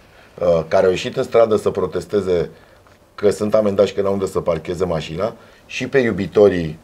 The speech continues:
uh, naturii. De aceea ești de multe ori într-o situație extrem de neplăcută. Și, uh, orice ai face,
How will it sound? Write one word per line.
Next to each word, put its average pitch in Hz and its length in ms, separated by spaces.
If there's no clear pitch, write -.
uh, 80 880
naturii. 90 640
De 104 80
aceea 113 440
ești 104 300
de 104 100
multe 127 280
ori 110 160
într-o 95 760
situație 120 420
extrem 117 240
de 101 80
neplăcută. 80 540
Și, 90 520
uh, 87 60
orice 131 300
ai 135 80
face, 95 580